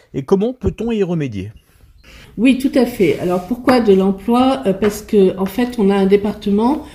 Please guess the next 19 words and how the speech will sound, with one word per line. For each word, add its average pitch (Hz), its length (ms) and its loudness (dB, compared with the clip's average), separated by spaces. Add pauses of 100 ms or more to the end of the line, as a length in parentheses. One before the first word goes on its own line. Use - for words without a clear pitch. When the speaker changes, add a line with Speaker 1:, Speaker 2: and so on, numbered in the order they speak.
(280)
Speaker 2:
où, 226 260 4
euh, 175 260 4
bien 175 200 4
sûr, 190 320 2
euh, 160 100 0
la 170 160 4
crise 190 240 0
est 196 100 4
passée 175 280 -2
par 190 160 2
là, 220 180 4
donc 170 180 -2 (280)
les 147 120 0
circonstances 196 540 -2
sont 202 100 2
un 185 60 2
peu 196 140 4
différentes 190 440 0
aujourd'hui, 175 460 0